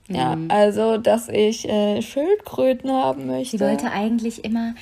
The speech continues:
Speaker 2: mit ihren Schildkröten zusammenleben. Da gab's noch gar keine Schneckenidee und auch keine Partneridee. Sie wollte alt werden mit ihrer einen Schildkröte, mit der sie dann
Speaker 1: <laughs>
Speaker 2: quasi wie gefühlt verheiratet lebt.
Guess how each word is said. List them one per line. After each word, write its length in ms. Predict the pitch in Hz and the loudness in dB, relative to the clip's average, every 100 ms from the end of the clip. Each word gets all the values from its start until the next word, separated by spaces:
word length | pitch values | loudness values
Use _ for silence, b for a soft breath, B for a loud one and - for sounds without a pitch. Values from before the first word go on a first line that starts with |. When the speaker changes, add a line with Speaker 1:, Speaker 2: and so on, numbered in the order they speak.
| B B B | B B B
Speaker 2:
mit 160 | 214 | -6
ihren 260 | - 226 220 | -2 0 0
Schildkröten 680 | - 240 240 - 220 214 208 | -2 -2 -4 -4 -8 -6 -8
zusammenleben. 760 | 202 190 208 202 196 208 226 | -8 -8 -4 -4 -2 0 0
Da 140 | 233 214 | 0 0
gab's 460 | 214 226 247 240 | -2 -4 -4 -6
noch 80 | 214 | -8
gar 120 | 220 | -6
keine 200 | 214 220 | -6 -6
Schneckenidee 640 | 214 214 - 220 202 220 220 B B | -8 -8 -4 -4 -2 -4 -4 B B
und 160 | - 226 | -2 2
auch 160 | 190 220 | 2 0
keine 200 | 240 226 | 0 -2
Partneridee. 640 | 233 240 254 226 202 196 | 0 -2 -2 -2 -2 -4
Sie 160 | 202 208 | -4 -2
wollte 320 | 208 208 - | -4 -4 -4
alt 300 | 220 233 240 | -4 -4 -4
werden 240 | 208 202 208 | -6 -4 -4
mit 180 | 196 | -4
ihrer 380 | - 214 214 - | -6 -6 -6 -6
einen 260 | 208 208 208 | -4 -2 -4
Schildkröte, 840 | - 233 233 - - 208 190 - | -6 -6 -8 -10 -14 -12 -10 -6
mit 200 | 185 196 | -6 0
der 240 | 427 185 190 | 2 2 0
sie 80 | 190 | -4
dann 300 | 180 185 190 B B | -6 -6 -8 B B
Speaker 1:
<laughs> 260 | B - - | B -20 -16
Speaker 2:
quasi 500 | - 185 185 185 180 | -2 2 2 2 -4
wie 140 | 180 180 | -4 -6
gefühlt 380 | 196 214 185 | -4 -2 -2
verheiratet 640 | - 196 180 180 175 165 - | 0 2 4 2 -2 -6 -4
lebt. 400 | 185 180 - | -4 -4 -6